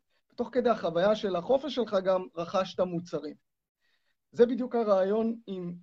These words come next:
המותגים של העתיד, ליצור את החוויה הזאת, להעביר את הלקוח סוג של חוויה,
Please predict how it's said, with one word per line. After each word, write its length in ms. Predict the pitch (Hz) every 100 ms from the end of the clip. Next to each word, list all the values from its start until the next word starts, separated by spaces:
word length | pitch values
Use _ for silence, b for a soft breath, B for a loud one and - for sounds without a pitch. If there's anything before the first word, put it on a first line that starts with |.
| _ -
המותגים 680 | 160 165 170 175 165 180 190
של 180 | 196
העתיד, 340 | 160 147 170 -
ליצור 340 | 143 240 240
את 100 | 247
החוויה 480 | 202 160 151 160 185
הזאת, 300 | 226 262 262
להעביר 500 | 247 156 147 214 214
את 120 | -
הלקוח 540 | 147 143 - 196 160 -
סוג 280 | - 220
של 140 | - 175
חוויה, 420 | - 143 147